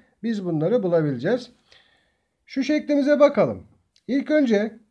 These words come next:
bir sırada kaç kare var onu sayıyorum. Bir, iki, üç, dört, beş.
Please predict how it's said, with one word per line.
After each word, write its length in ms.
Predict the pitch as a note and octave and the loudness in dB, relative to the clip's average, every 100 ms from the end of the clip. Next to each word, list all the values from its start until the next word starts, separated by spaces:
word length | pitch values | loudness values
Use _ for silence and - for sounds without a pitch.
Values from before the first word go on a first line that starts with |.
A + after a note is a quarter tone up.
| _ _ - | _ _ -4
bir 180 | B3+ C#4+ | -2 -2
sırada 540 | - B3+ A3 G#3+ A#3+ | -2 0 2 2 0
kaç 320 | B3 C#4 - | 2 0 0
kare 280 | A3 F3+ D3+ | 2 2 2
var 140 | G#3+ | 2
onu 240 | A#3+ B3 C4 | 2 0 0
sayıyorum. 720 | - A3 G3+ B2 E3+ A#3 - _ _ _ - | 0 0 2 0 -2 -6 -12 _ _ _ -8
Bir, 320 | F3 A3 A#3 - | -4 -4 -4 -10
iki, 420 | F#3 - G3 G#3+ | -12 -8 -6 -6
üç, 500 | - G#3 A#3+ - - | -6 -6 -8 -12 -8
dört, 420 | F3+ G#3+ B3+ - G#3+ | -2 0 0 -2 2
beş. 480 | E3+ - - - | 2 0 -8 -14